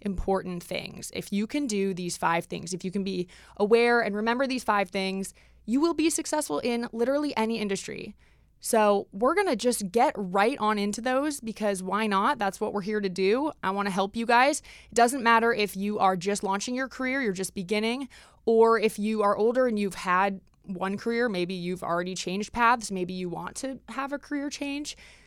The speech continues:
Um, I want you to know that is A-okay. It doesn't matter where you're at. These five things will help you, and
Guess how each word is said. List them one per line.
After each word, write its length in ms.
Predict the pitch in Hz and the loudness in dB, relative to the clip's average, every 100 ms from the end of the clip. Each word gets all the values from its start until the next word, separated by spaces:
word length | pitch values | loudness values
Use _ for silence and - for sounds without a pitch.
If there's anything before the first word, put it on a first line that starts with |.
| _ | _
Um, 220 | 208 208 196 | -2 0 2
I 60 | |
want 180 | 196 190 | 0 0
you 60 | 196 | -2
to 100 | 185 | -2
know 160 | 190 | 0
that 240 | 190 180 175 | 4 4 4
is 160 | 165 - | -6 0
A-okay. 540 | 190 202 202 202 208 202 | 2 4 2 2 2 2
It 80 | |
doesn't 240 | 196 196 190 | 0 -2 0
matter 240 | 185 185 | 0 2
where 300 | 175 202 302 | 0 2 4
you're 160 | 311 247 | 6 6
at. 320 | 202 190 - - - - | 8 6 4 -18 -20 -10
These 220 | 196 220 214 | -4 -2 4
five 240 | 220 190 | 4 4
things 480 | 185 180 175 - - _ - | -2 -4 -4 -6 -8 _ -12
will 220 | 185 185 175 | -4 -2 0
help 240 | 160 - | -2 -4
you, 180 | 160 156 | -8 -6
and 240 | 160 156 | -6 -8